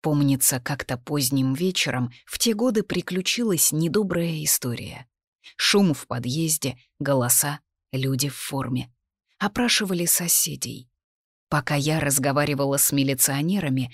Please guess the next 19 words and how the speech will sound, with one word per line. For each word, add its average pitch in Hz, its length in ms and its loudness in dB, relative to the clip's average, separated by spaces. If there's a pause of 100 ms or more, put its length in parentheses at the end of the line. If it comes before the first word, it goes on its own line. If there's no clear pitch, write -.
(200)
мимо 175 320 6
пронесли 139 680 0
длинный 143 760 -2 (140)
черный 180 540 0
мешок. - 680 -2 (840)
Позже 143 460 2
узнала, 143 640 0 (400)
кого-то 165 360 2
из 143 180 2
соседей 135 640 2
застрелили 156 680 0
прямо 160 380 -2
через 143 340 -2
глазок, 160 560 0 (240)
когда 139 300 0
он 131 160 2
спрашивал, 135 680 0
кто 139 320 -6
там. 127 300 -8